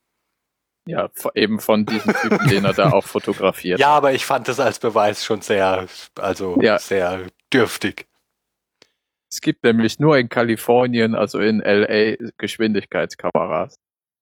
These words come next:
Speaker 1: Aber ja, also irgendwie war es schon ein bisschen dürftig, gebe ich
Speaker 2: Ich meine,
Speaker 1: zu.
Speaker 2: einerseits,
Speaker 1: Ich
Speaker 2: man kann sich
Speaker 1: überleg-
Speaker 2: vielleicht so zurechtbiegen, Said ist froh, dass er jetzt irgendwie einen Grund hat, Rache zu üben und jemand, der schuld ist, jemand, der ihm seine Frau genommen hat und so weiter, kann man sich schon hinkonstruieren, dass er da
Speaker 1: Nur er
Speaker 2: schnell
Speaker 1: fragt
Speaker 2: drauf
Speaker 1: ja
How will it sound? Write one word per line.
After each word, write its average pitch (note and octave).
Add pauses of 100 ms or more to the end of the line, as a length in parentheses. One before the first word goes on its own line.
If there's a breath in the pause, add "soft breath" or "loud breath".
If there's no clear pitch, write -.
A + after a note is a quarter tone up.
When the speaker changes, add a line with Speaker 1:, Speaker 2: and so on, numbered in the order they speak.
(560)
Speaker 1:
Aber C#2
ja, F2+ (220)
also A#2
irgendwie C#3
war G#2+
es A2
schon A2
ein G#2+
bisschen G#2+ (720)
dürftig, G2
gebe F#2
ich A2
Speaker 2:
Ich -
meine, C3
Speaker 1:
zu. C3
Speaker 2:
einerseits, D3+
Speaker 1:
Ich B2+
Speaker 2:
man B2+
kann C3
sich C#3
Speaker 1:
überleg- C3
Speaker 2:
vielleicht C3
so C3+
zurechtbiegen, C3+
Said A#2+
ist -
froh, A#2
dass A2
er A2
jetzt G#2
irgendwie G#2
einen G2
Grund A2
hat, G2+
Rache G#2+
zu -
üben G#2
und F#2+
jemand, F#2+
der G2+
schuld A2+
ist, G#2
jemand, G#2
der G2+
ihm F#2+
seine F#2+
Frau G#2+
genommen G#2
hat G2+
und F#2+
so G2
weiter, F#2+
kann G#2+
man A2+
sich -
schon G2+
hinkonstruieren, F2+
dass F#2
er -
da F2+
Speaker 1:
Nur A2+
er A2+
Speaker 2:
schnell -
Speaker 1:
fragt C3
Speaker 2:
drauf -
Speaker 1:
ja C#3+